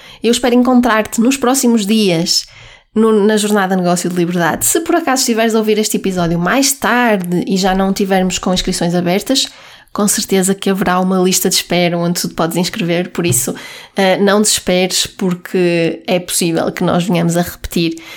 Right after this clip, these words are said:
este evento, eh, noutra altura. Portanto, irás sempre a tempo, com certeza. E se não for este, há de ser outra coisa, eh, porque nós estamos sempre a preparar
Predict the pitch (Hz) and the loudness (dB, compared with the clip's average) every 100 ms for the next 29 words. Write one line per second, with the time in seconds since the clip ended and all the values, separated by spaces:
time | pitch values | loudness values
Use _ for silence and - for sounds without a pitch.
0 | - 185 196 - 180 170 165 165 170 170 | -6 -2 0 0 0 2 2 0 -2 -4
1 | - - 254 170 180 196 202 190 185 170 | -6 -6 -2 0 2 0 0 -2 0 -2
2 | 170 - - 185 202 - _ - - - | -2 -4 -2 -2 -2 -8 _ -18 -18 -20
3 | _ - 180 190 - 208 208 - - 214 | _ 0 0 0 0 0 0 -4 -6 -4
4 | 214 - 220 - 180 - - 185 196 196 | -2 -4 -4 -4 -4 -2 -4 -4 -4 -4
5 | - 247 247 208 226 - - - - 202 | 0 0 0 0 0 0 -6 -6 -2 -2
6 | - 214 208 - - - - 233 226 226 | 0 0 0 -4 -18 -20 -2 2 2 2
7 | 233 240 208 196 196 202 196 - - _ | -2 0 2 2 2 0 0 -10 -20 _
8 | 190 190 180 180 175 190 196 - 185 - | 2 4 4 2 0 -2 -2 0 0 0
9 | 185 175 - 165 170 185 | -2 -2 -4 -2 0 0